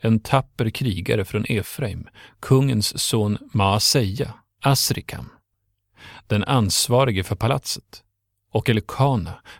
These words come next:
kungens närmaste man. Trupperna från Israel tog också tvåhundratusen kvinnor och barn från Juda som fångar och dessutom ett mycket stort byte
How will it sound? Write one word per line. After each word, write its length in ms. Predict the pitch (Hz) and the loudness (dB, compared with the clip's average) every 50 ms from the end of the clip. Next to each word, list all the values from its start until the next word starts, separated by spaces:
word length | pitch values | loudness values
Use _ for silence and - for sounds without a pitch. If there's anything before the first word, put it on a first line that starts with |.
| - - | -16 -4
kungens 540 | - - 127 127 131 127 113 107 - - | 0 2 4 4 4 2 2 0 0 2
närmaste 520 | 131 120 101 90 92 98 110 107 - - 101 | 2 2 2 2 0 0 -2 -4 -4 -6 -4
man. 320 | 113 127 104 90 69 - - _ _ _ _ _ _ _ _ _ _ _ _ _ _ _ _ _ _ _ _ _ - | -4 -4 -6 -8 -12 -16 -20 _ _ _ _ _ _ _ _ _ _ _ _ _ _ _ _ _ _ _ _ _ 4
Trupperna 420 | 143 135 127 - - 147 135 131 | 4 6 6 6 4 2 2 2
från 180 | - 143 143 - | 0 -2 -2 -2
Israel 500 | 127 101 90 - - - 120 110 104 101 - - - - - | -2 -2 -2 -4 -2 -2 0 0 0 -2 -4 -8 -16 -20 -6
tog 220 | - - 131 135 120 | 0 0 2 2 2
också 280 | 95 - - - 127 | 0 0 -2 -2 -4
tvåhundratusen 1080 | - - - 113 120 135 131 120 117 107 107 123 123 - - - 95 95 - - 113 | -4 -4 -2 0 2 2 2 2 2 2 0 0 -2 -4 -4 -6 -4 -2 -2 -2 -2
kvinnor 500 | 107 - - 151 127 95 87 104 131 135 | -2 -2 -2 0 0 0 0 0 2 2
och 100 | 107 98 | 0 2
barn 360 | 98 120 139 131 98 80 92 - | 2 2 0 0 0 -2 -6 -6
från 200 | - 113 107 107 | -4 -2 -2 0
Juda 460 | 127 127 98 87 104 - 117 101 - - - - | 0 -2 -2 -4 -4 -4 -4 -4 -6 -12 -18 -16
som 220 | - - - 104 101 | -6 -2 -2 -2 -2
fångar 640 | - - 131 110 87 92 110 131 110 92 - - _ - | 0 0 0 0 2 0 -2 -2 -4 -6 -8 -14 _ -20
och 360 | - - - - - 107 98 | -20 -20 -12 -6 -4 -2 2
dessutom 500 | 101 110 110 - - 120 107 - 110 107 | 2 2 2 2 0 0 -2 0 -2 -2
ett 120 | 107 - | -2 -2
mycket 220 | - 107 98 131 - | -4 -4 -4 -4 -4
stort 320 | - - - 131 131 - | -4 -4 -4 -4 -4 -4
byte 580 | 127 123 120 92 82 - _ _ - 110 101 | -4 -2 -2 -4 -4 -8 _ _ -6 -6 -6